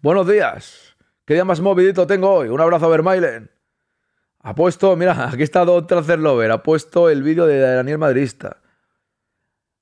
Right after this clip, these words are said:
Ha puesto el vídeo de Daniel Madridista. ¿Quién es Daniel Madridista? No sé quién es, la verdad. Transfer Lover, que no quiere nadie a Ceballos, macho. Y aquí tenemos a Mbappé y Cristiano Ronaldo que juegan hoy. Va a ser un partido entretenido.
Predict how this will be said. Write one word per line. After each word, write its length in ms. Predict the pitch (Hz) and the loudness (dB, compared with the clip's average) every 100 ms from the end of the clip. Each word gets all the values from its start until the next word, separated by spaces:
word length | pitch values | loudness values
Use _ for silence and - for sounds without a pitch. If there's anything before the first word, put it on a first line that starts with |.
| _ - | _ -10
Ha 160 | 139 | -4
puesto 260 | 175 180 180 | -2 -2 0
el 60 | |
vídeo 180 | 151 175 | 0 2
de 60 | 180 | 2
Daniel 280 | 139 139 170 | 0 -4 -4
Madridista. 760 | 170 127 104 135 143 - _ _ _ _ _ _ _ _ _ _ _ _ _ _ _ _ _ _ | -2 -2 -4 -4 -6 -12 _ _ _ _ _ _ _ _ _ _ _ _ _ _ _ _ _ _
¿Quién 200 | - 147 | -4 -2
es 80 | 156 | 0
Daniel 260 | 147 139 123 | -2 -2 -2
Madridista? 520 | 120 113 123 143 139 | -4 -2 -2 -2 -2
No 80 | 143 | -2
sé 100 | 135 | -4
quién 140 | 110 | -4
es, 120 | 131 107 _ _ - | -8 -10 _ _ -8
la 100 | 113 | -6
verdad. 320 | 117 120 123 - _ _ _ _ _ _ _ _ _ _ _ _ _ _ _ _ | -2 -2 -2 -6 _ _ _ _ _ _ _ _ _ _ _ _ _ _ _ _
Transfer 280 | 147 143 | -4 0
Lover, 380 | 165 226 220 175 | 0 2 2 0
que 160 | 160 165 | 0 -2
no 140 | 185 | 0
quiere 160 | 190 202 | 0 0
nadie 160 | 202 | 2
a 80 | 202 | 0
Ceballos, 360 | 180 190 151 139 | 2 0 2 0
macho. 460 | 185 - 123 107 - _ _ _ _ _ _ | -2 -4 -8 -8 -16 _ _ _ _ _ _
Y 120 | 135 | -8
aquí 180 | 123 160 | -2 0
tenemos 340 | 165 175 165 | 2 0 0
a 260 | 185 165 160 165 | 0 2 2 0
Mbappé 380 | 156 156 165 185 | 0 -2 0 0
y 40 | |
Cristiano 460 | 165 165 - 175 170 | 0 -2 0 0 2
Ronaldo 400 | 160 170 185 170 | 2 0 0 0
que 60 | |
juegan 320 | 143 170 160 156 | 0 0 2 0
hoy. 200 | 175 175 | 0 2
Va 80 | |
a 40 | 156 | 0
ser 100 | 151 | 0
un 80 | 147 | -2
partido 260 | 135 160 | -2 -2
entretenido. 680 | 147 143 135 147 156 156 151 | -2 -2 -2 0 2 2 0